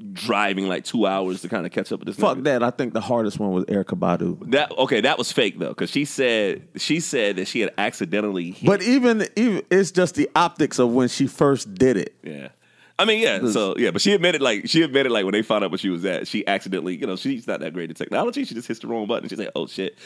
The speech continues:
Speaker 1: But, like, by the time you realize you did it by accident, you can't say nothing after that. You
Speaker 2: Right.
Speaker 1: gotta, you gotta pretend like you meant to do it,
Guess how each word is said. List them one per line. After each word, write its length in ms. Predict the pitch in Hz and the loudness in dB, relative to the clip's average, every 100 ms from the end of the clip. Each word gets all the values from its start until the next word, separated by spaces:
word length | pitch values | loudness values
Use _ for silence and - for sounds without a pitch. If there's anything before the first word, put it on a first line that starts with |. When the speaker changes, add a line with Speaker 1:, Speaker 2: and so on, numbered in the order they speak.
| - | -4
Speaker 1:
But, 100 | 160 | 2
like, 140 | 160 143 | 2 2
by 120 | 143 | 0
the 60 | |
time 300 | 135 214 196 | 0 2 2
you 160 | 170 190 | 2 2
realize 400 | 127 151 143 120 | 2 2 2 2
you 60 | 123 | 2
did 120 | 120 | 2
it 80 | 107 | 0
by 160 | 104 | 0
accident, 440 | 92 110 127 147 113 | 2 0 -2 -4 -4
you 80 | 220 | -4
can't 300 | - 101 - | -4 -4 -6
say 200 | - 95 | -6 -6
nothing 280 | 92 95 87 | -6 -8 -10
after 160 | 87 | -10
that. 160 | 73 - | -12 -6
You 100 | 104 | 0
Speaker 2:
Right. 100 | 95 | 2
Speaker 1:
gotta, 240 | 101 92 - - | 2 -2 -4 -10
you 100 | 104 131 | 0 2
gotta 180 | 117 | 2
pretend 480 | - 113 - 147 120 | -2 -4 -2 0 2
like 180 | 101 - | 0 -2
you 100 | 113 | -2
meant 280 | 98 104 - | 2 2 0
to 80 | 87 | -4
do 260 | 98 92 | -2 -4
it, 140 | 73 | -4